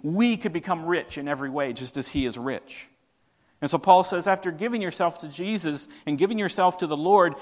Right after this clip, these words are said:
that your generosity should flow out of you as an imitation of Jesus Christ, who had all the riches and yet was willing to give them up, to become poor like we can't imagine being poor, compared to who he was and what he had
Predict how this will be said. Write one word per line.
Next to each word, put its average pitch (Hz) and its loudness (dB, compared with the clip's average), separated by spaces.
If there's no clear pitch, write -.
that 156 -4
your 165 0
generosity 185 2
should 151 -6
flow 196 0
out 196 4
of 180 -4
you 160 -4
as 151 -8
an 143 -8
imitation 175 -6
of 123 -6
Jesus 156 -4
Christ, 175 0
who 196 0
had 180 2
all 226 4
the 208 0
riches 143 -4
and 147 -2
yet 147 0
was 139 -4
willing 160 -2
to 156 -8
give 143 -4
them 143 -4
up, 139 0
to 143 -6
become 160 -4
poor 208 2
like 165 -2
we 175 -2
can't 185 -6
imagine 156 -2
being 113 -8
poor, 104 -4
compared 160 2
to 139 -2
who 160 4
he 156 0
was 147 4
and 135 -4
what 165 2
he 156 -2
had 127 0